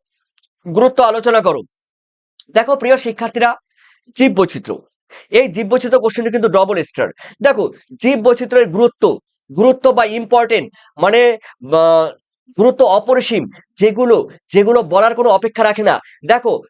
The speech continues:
পৃথিবীব্যাপী যে জীববৈচিত্র্য রয়েছে, সেই বি-, জীববৈচিত্র্য যদি টিকে না রাখা যায়, ঠিক আছে, অদূর ভবিষ্যতে যেমন, আহ, বিভিন্ন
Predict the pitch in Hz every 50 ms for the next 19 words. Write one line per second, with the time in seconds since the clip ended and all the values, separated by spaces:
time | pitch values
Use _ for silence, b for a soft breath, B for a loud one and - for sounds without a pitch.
0 | _ _ _ 233 240 202 247 247 269 262 240 240 226 233 247 208 196 240 226 147
1 | 151 196 208 180 202 240 233 247 226 240 240 233 233 233 226 220 - 208 156 127
2 | b b b _ - - 240 240 214 143 123 175 165 147 208 208 180 214 233 220
3 | 233 233 226 220 196 226 185 - - 208 208 202 247 247 240 214 214 214 220 214
4 | 208 208 208 226 196 208 220 220 175 175 b b b b b _ 208 202 240 233
5 | 233 - 240 143 147 b b b _ 156 180 214 254 - 175 208 226 233 226 -
6 | 254 247 247 220 233 226 226 240 233 233 b b b b - 170 180 185 180 -
7 | _ _ 139 127 170 233 233 254 254 233 254 262 262 262